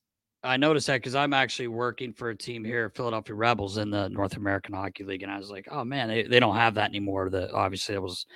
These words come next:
a while ago, but I just wondered how that worked with, uh, but that makes sense, I guess, you know, having the one in the null and then the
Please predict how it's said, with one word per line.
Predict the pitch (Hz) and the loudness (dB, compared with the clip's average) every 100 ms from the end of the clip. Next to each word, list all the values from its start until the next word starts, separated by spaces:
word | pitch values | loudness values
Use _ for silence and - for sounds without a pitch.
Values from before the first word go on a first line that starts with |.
| - - | -16 -4
a | |
while | 98 98 95 | 4 6 6
ago, | 95 101 95 | 2 -2 -2
but | 92 98 _ - - | -2 -8 _ -20 -2
I | 127 | 4
just | 131 135 | 6 8
wondered | 127 113 | 8 10
how | 117 | 10
that | 113 104 | 10 8
worked | 113 113 113 113 | 6 6 2 0
with, | 107 98 | 0 0
uh, | 104 | -4
but | 113 | 0
that | 139 | 2
makes | 127 110 - | 2 2 4
sense, | 113 110 107 | 4 4 2
I | |
guess, | 98 101 - - | 4 4 2 -4
you | |
know, | 101 | -6
having | 98 101 98 | -4 -6 -4
the | |
one | 98 101 104 | 0 2 4
in | 98 | 4
the | 98 | 4
null | 101 101 104 104 | 6 8 8 6
and | 92 | 0
then | 92 | -8
the | 92 | -8